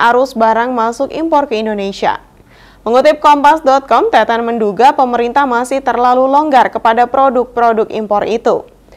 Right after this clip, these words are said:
Padahal, kata dia, Presiden Joko Widodo berpesan kepada semua menterinya supaya tak ada impor lagi bagi produk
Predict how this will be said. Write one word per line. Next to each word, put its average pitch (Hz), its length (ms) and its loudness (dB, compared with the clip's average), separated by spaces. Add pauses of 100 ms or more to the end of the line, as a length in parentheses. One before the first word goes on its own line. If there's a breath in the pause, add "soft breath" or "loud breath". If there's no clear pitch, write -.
(240 soft breath)
Padahal, 247 400 4
kata 254 240 4
dia, 240 320 2
Presiden 233 560 0
Joko 240 240 0
Widodo 240 320 2
berpesan 247 560 -2
kepada 269 400 2
semua 277 400 0
menterinya 240 640 -2
supaya 196 400 -4
tak 294 320 0
ada 285 80 0
impor 269 400 0
lagi 240 320 -2
bagi 214 320 -2
produk 233 400 -2